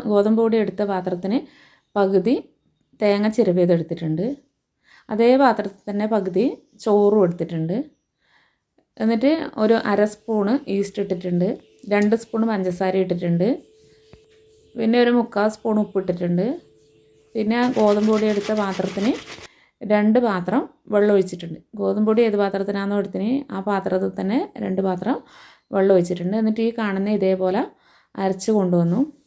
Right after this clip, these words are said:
അത് അളവ് കണക്കാണ്. ഈ അരച്ച് കൊണ്ടുവന്ന ഈ മാവ് ഒരു പാത്രത്തിലാക്കി, എന്നിട്ട് ഇത് ഒരു മണിക്കൂർ സമയം പൊന്താൻ വേണ്ടി വെക്കണം. ഈ അരിക്കൂട്ടൊന്ന് ചെറുങ്ങനെ പൊന്തി വരുന്നത് കണ്ട, ഇതുപോലെ പൊന്തി വരും. ഇത് ഒരു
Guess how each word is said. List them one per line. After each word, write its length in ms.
അത് 200
അളവ് 300
കണക്കാണ്. 420
ഈ 100
അരച്ച് 300
കൊണ്ടുവന്ന 340
ഈ 100
മാവ് 220
ഒരു 160
പാത്രത്തിലാക്കി, 720
എന്നിട്ട് 320
ഇത് 120
ഒരു 180
മണിക്കൂർ 380
സമയം 280
പൊന്താൻ 400
വേണ്ടി 220
വെക്കണം. 280
ഈ 40
അരിക്കൂട്ടൊന്ന് 600
ചെറുങ്ങനെ 400
പൊന്തി 240
വരുന്നത് 240
കണ്ട, 220
ഇതുപോലെ 360
പൊന്തി 220
വരും. 140
ഇത് 140
ഒരു 100